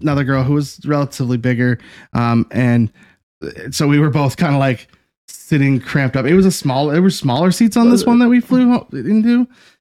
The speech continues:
Speaker 1: as well. So the seats were already small and squished together.
Speaker 2: But at least
Speaker 1: And
Speaker 2: you were being polite about it
Speaker 1: we were both
Speaker 2: together.
Speaker 1: like, "Eh."
Speaker 2: <laughs> Sorry.
Speaker 1: And then,
Speaker 2: Ew.
Speaker 1: then one of us would lean forward so one of us could lay, lean back and the other one would lean forward.
Speaker 2: Oh,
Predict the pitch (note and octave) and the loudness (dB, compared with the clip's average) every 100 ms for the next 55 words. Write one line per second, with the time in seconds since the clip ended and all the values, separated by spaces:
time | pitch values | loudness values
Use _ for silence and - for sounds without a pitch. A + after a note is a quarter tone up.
0 | - C#3+ C3+ C#3 E3 F3+ D3+ C3 - E3 | -4 -2 0 0 0 0 -2 -2 0 -2
1 | - D#3 C#3 - - - D3+ D3 B2+ C#3+ | 0 -2 -4 -10 -14 -6 -2 -2 0 0
2 | D3 - D3 C#3+ C#3+ C#3 - D#3 - D3 | 0 0 0 0 0 -2 -2 -4 -2 -2
3 | D3 D3 D#3 D#3 - F#3 G#3+ A3 - A3+ | 0 0 -2 -4 -6 0 2 4 2 2
4 | F#3 D#3+ E3+ D3+ E3 D#3 C#3+ E3 F3 F3 | 2 0 -2 -2 0 -2 0 4 6 4
5 | D#3 F#3 - G3+ G#3 G#3+ G#3 G3+ C#3 G3 | 4 2 2 2 0 -6 -2 0 4 4
6 | G#3 A3 A3+ G3+ - F3+ G3+ B3+ B3 C#4+ | 2 0 -2 -2 -2 2 2 2 2 4
7 | G3 E3+ F3 F3+ E3 E3+ E3 F3 - D#3 | 4 4 2 0 0 2 2 2 2 0
8 | E3 D#3+ D#3+ D3+ C#3+ D3 C#3+ D#3 C#3+ D3 | 2 0 0 -2 0 -2 -4 -2 -2 -2
9 | C3 C#3+ C#3 C3 C3 C3+ B2+ B2+ C#3+ C#3+ | -2 -2 -2 -2 -4 -2 -2 0 0 0
10 | C#3+ D3 B2 - G3+ F#3+ | 2 0 -4 -4 0 2